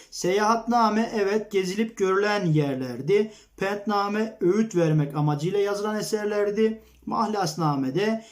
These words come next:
şiir yazmaya yeni başlayan birisine bir şair tarafından mahlas verildiğinde kaleme alınan manzumelerdi. O zaman cevabım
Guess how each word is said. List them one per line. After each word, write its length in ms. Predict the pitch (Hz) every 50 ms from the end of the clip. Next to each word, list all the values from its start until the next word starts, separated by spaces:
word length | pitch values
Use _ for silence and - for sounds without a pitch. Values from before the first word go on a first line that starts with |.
| - -
şiir 360 | - - - 220 220 226 220
yazmaya 640 | 202 185 165 151 147 127 135 131 131 147 175 190
yeni 320 | 190 196 208 208 196 170 147
başlayan 460 | 143 135 131 - 127 127 127 139 156
birisine 440 | 196 175 151 - - 151 180 190 185
bir 100 | 196 165
şair 320 | 151 160 143 131 127 -
tarafından 640 | 180 165 151 139 - 131 135 143 175 185 196 185 170
mahlas 640 | 156 156 151 170 170 - 170 165 147 143 - - 165
verildiğinde 800 | 175 165 147 127 120 127 123 123 139 160 180 196 202 202 - - _ _ _ -
kaleme 520 | - 208 175 147 131 113 107 104 - -
alınan 560 | - 190 180 156 135 143 165 190 196 196 - 165
manzumelerdi. 1040 | 170 165 156 147 131 135 131 123 123 120 113 110 110 113 131 143 190 202 208 202 - - _ _ -
O 120 | 185 180
zaman 320 | 160 151 135 131 123 131 135
cevabım 680 | 165 175 156 139 127 123 120 147 185 202 208 208 214